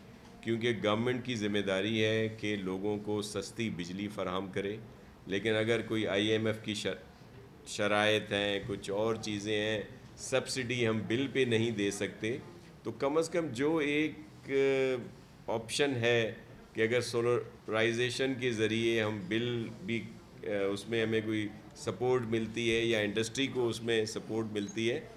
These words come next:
तो उस पर टैक्स लगाना जो है वो तो बहुत ही ज़्यादा, अ, नामुनासिब होगा। तो ये इस बात में पीपल्स पार्टी का स्टांस बिल्कुल, अ, वाज़े है और हमने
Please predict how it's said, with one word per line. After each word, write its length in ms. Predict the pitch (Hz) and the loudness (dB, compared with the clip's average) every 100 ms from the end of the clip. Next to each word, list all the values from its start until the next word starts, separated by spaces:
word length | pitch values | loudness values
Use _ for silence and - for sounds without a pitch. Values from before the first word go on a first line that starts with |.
| - | -12
तो 60 | - | -2
उस 200 | 170 175 | 0 0
पर 220 | - 202 | 0 0
टैक्स 400 | - 147 151 - | 2 2 2 2
लगाना 460 | 131 127 123 135 131 | 2 2 2 2 2
जो 180 | 120 | 2
है 140 | 117 131 | 4 4
वो 160 | 123 | 0
तो 120 | 120 110 | -2 -2
बहुत 380 | 85 101 110 | 0 0 0
ही 100 | 120 | 0
ज़्यादा, 380 | 95 95 92 104 | 0 2 4 2
अ, 140 | 101 - - - - - | 2 -2 -14 -18 -18 -6
नामुनासिब 880 | 90 95 113 127 110 98 87 90 78 | -2 2 6 6 6 2 2 -2 -4
होगा। 260 | 78 71 69 - - - - | -6 -8 -12 -16 -20 -20 -8
तो 120 | 104 | -4
ये 600 | 113 127 143 143 139 - 117 | 0 4 6 6 4 0 -2
इस 220 | 135 127 | -2 -2
बात 340 | 127 123 117 135 | 0 0 0 -2
में 280 | 135 135 | -2 -2
पीपल्स 340 | 117 113 113 113 | -4 -4 -4 -4
पार्टी 380 | - 110 110 117 | -2 -2 -2 -6
का 300 | 123 120 104 | -2 -2 -2
स्टांस 720 | - - 107 113 120 117 98 87 90 - | -4 -2 0 2 0 -4 -8 -12 -12 0
बिल्कुल, 540 | 170 175 147 143 123 110 - - - - - | 2 2 0 -2 -2 -8 -14 -20 -20 -20 -4
अ, 20 | 98 101 101 98 85 | 0 2 2 0 2
वाज़े 400 | 92 104 123 147 | 2 2 4 4
है 260 | 131 127 - - - - - - | 2 -2 -6 -16 -18 -18 -18 -2
और 260 | 104 113 113 | 4 4 4
हमने 640 | 110 120 123 123 117 - | 2 2 4 4 0 -4